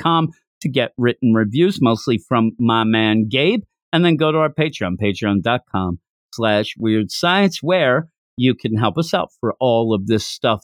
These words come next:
that we do, all the work that we put into it, but also get a lot of exclusive podcasts, one of which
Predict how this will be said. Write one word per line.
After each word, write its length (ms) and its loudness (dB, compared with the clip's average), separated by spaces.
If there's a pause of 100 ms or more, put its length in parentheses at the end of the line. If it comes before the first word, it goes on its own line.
that 80 -2
we 120 0
do, 240 0
all 180 2
the 80 -4
work 260 0
that 80 -6
we 120 -4
put 320 -4
into 400 2
it, 120 0 (300)
but 140 0
also 500 2
get 520 0 (420)
a 60 2
lot 220 0
of 80 0
exclusive 640 -2 (100)
podcasts, 640 -2
one 280 2
of 200 0
which 360 -2